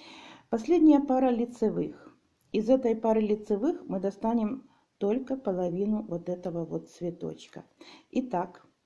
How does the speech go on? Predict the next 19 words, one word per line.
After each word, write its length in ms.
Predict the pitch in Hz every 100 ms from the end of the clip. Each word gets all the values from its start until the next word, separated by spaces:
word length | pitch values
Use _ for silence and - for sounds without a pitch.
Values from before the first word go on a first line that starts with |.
| _ _ _
отсчитываем 680 | - - 269 262 220 220 220
раз, 240 | 220 208 180
два, 240 | 190 190
три, 280 | 220 233 302
вводим 440 | 180 208 196 190
спицу, 500 | 180 - 196 196 -
достаем 720 | 170 180 - 190 190 175 - -
одну 320 | 180 185 185
длинную 420 | 160 185 175 170
петлю, 720 | - 165 170 - 156 170 269 - _ _ - - _
провязываем 760 | 185 202 214 185 180 180 175
две 240 | 170 165 180
лицевые, 1080 | 165 165 - 170 - 85 82 - - 285 - - _ - _
вторую 480 | - 202 202 240 208
длинную 380 | 170 190 185 185
петлю 380 | 185 180 175 165
не 260 | 190 190
достаем, 600 | 175 180 - 196 208 240
ее 500 | 190 196 190 185 180